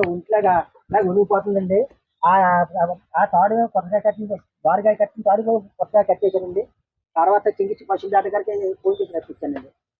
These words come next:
పశువుల దాట గారు వచ్చి వేరే వాళ్ళు ఇలాగా దాన్ని నాలుగు పగ్గాలు కట్టేసి మానభంగం చేశాడు కా-, కనపడుతుంది. గోళీ తీసేశారు. ఏది నల్ల, నలభై సెంటు రెండు మాసాలు తీ-, వెళ్తుంటే ఎందుకని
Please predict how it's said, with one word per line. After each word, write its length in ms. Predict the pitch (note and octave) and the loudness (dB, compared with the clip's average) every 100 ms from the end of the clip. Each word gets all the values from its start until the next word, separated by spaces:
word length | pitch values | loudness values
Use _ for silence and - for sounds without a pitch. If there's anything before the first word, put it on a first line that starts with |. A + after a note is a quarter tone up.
| _ E3+ | _ -2
పశువుల 240 | E3+ G3+ | 0 2
దాట 180 | G#3+ G#3 | 2 2
గారు 180 | G3+ G3+ | 0 0
వచ్చి 420 | - A3+ C4+ - - - _ _ | 0 0 0 -4 -10 -20 _ _
వేరే 180 | E3 G3+ | 2 4
వాళ్ళు 560 | G3+ G#3+ G#3+ G#3+ G3+ G3+ | 6 4 4 2 4 2
ఇలాగా 400 | F3+ G3+ F#3 F3 _ _ _ _ | 2 2 2 2 _ _ _ _
దాన్ని 200 | F4+ F#4 | 0 2
నాలుగు 160 | - G4 | 2 2
పగ్గాలు 280 | G4 C#4+ G3 | 2 0 0
కట్టేసి 520 | - - - F#4 E4+ - - _ - | 0 0 0 0 -2 -6 -20 _ -4
మానభంగం 440 | E3+ F#3+ F#3+ G3+ G3 | 0 2 2 0 -2
చేశాడు 220 | G3 F#3+ | -2 -2
కా-, 120 | - - | -4 -2
కనపడుతుంది. 640 | D#3 D#3 - - C#4 A4 | 0 0 0 0 0 0
గోళీ 320 | E4 F4+ F#4+ | 2 4 4
తీసేశారు. 580 | F4 D#4 E4 - G3+ D#4 - _ _ _ - | 2 0 0 2 2 2 -4 _ _ _ 4
ఏది 300 | G3 G#3+ A3 | 6 6 4
నల్ల, 260 | G3+ F#3+ G3+ G#3+ G3+ | 4 2 4 2 2
నలభై 280 | F#3+ F#3+ F#3+ | 2 0 -2
సెంటు 180 | F#4 F#4 | -4 -6
రెండు 220 | F#4 F#4 | -4 -2
మాసాలు 240 | F4 G4 | -2 -2
తీ-, 220 | F#4 F#4 E4+ | 0 2 4
వెళ్తుంటే 400 | E4+ E4+ F4 F4+ | 2 0 -2 -2
ఎందుకని 280 | E4 F4 | -2 -8